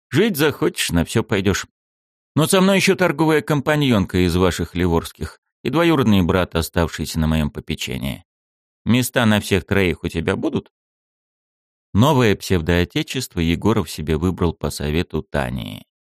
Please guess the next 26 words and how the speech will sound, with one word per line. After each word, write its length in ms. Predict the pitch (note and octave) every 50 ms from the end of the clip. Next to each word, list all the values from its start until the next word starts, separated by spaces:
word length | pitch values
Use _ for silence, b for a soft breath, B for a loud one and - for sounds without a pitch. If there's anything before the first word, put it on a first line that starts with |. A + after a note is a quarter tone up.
| _ _ _ _ _ _ _
Королевство 580 | - A#2+ C#3 D#3 F3+ F3+ D3 - - C3 C3
Тарваль 520 | - - B2+ B2 C3 C3 D#3+ F#3 F3+ D#3+ B2+
находилось 640 | G#2+ G2 F#2+ - - G2 A2+ C#3+ C3 G2 E2 -
на 140 | F2+ F2 E2+
самом 400 | - - - A2 A2 G#2+ F#2+ F2+
севере 500 | - - - E2 E2 E2 C#2+ C#2+ B1+ B1
материка, 600 | B1 C2 B1+ - - F2+ F2 - - - F3+ F3 - _ _ _ _ _ _ _ _ _
и 80 | - C#3
поэтому 460 | - E3+ F3 F3 - D#3 D3+ D3 C3+
встретить 560 | A#2+ - - - - D#3+ D#3+ - - A#2+ G2
здесь 320 | G#3 F#3 - B2 A2 - -
кого-нибудь 580 | - A2 A2+ A#2 A2+ G#2+ G#2 F2+ G#2 - -
из 160 | G2+ G2+ -
тех 280 | - - G#2+ G#2 - -
мест 420 | A#2 C3 E3 F#3 F3 - - -
было 260 | - D#2+ - - C3+ G#2
практически 640 | - - E2+ - _ - F#2 - - - - -
невозможно. 800 | D2+ D2+ C#2+ C#2+ C#2+ C2+ - D2 C#2 B1+ A#1 G#1 - - G#1 G#1 - _ _ _ _ _ _ _ _ _ _ _ -
Тарвальнцев 840 | A#2 A#2 A#2+ B2+ E3+ F#3+ E3 B2+ G#2 - - - E2+ D#2 - - -
почти 360 | - G2+ G2+ - - - - C#3
никто 360 | B2 G#2 F#2+ - - G#2 F#2+
здесь 320 | D#2+ C#2 D2+ D#2 D2 - -
ни 120 | E2+ E2+
разу 280 | D#2+ F2+ E2 D#2 D2+ D#2
не 200 | D#2 E2 E2 F#2+
видел, 460 | B2 F3+ G#3 G#3+ - G#3 F#3 F#3+